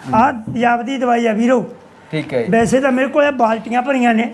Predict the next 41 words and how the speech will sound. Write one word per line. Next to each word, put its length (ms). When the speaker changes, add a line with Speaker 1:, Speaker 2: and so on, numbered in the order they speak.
Speaker 2:
ਇਹ 60
ਆਪਣੀ 240
ਤਿਆਰ 200
ਕਰੀ 240
ਹੋਈ 180
ਹੈ? 60
Speaker 1:
ਹਾਂਜੀ, 300
ਇਹ 80
ਅਸੀਂ 220
ਕਰਦੇ 340
ਹਾਂ 80
ਜੀ। 180
Speaker 2:
ਹਾਂਜੀ। 280
Speaker 1:
ਸਿੱਟਾ 340
ਮਿਸਰੀ, 480
ਸੌਂਫ, 600
ਔਲੇ, 680
ਕਾਫੀ 360
ਚੀਜ਼ਾਂ 340
ਨੇ, 80
Speaker 2:
ਠੀਕ 100
ਹੈ, 240
Speaker 1:
ਪੁਦੀਨੇ 460
ਦੇ 120
Speaker 2:
ਪੁਦੀਨੇ 420
ਦੇ। 140
Speaker 1:
ਵਗੈਰਾ 320
ਲੈ 200
ਕੇ। 340
Speaker 2:
ਹਾਂਜੀ। 140
Speaker 1:
ਅਠਾਰਾਂ 1040
ਵੀਹ 160
ਚੀਜ਼ਾਂ 300
ਨੇ। 200
Speaker 2:
ਠੀਕ 220
ਹੈ 40
ਜੀ। 220
Speaker 1:
ਲਿਸਟ 360
ਹੁੰਦੀ 320
ਆ 80
ਜੀ। 200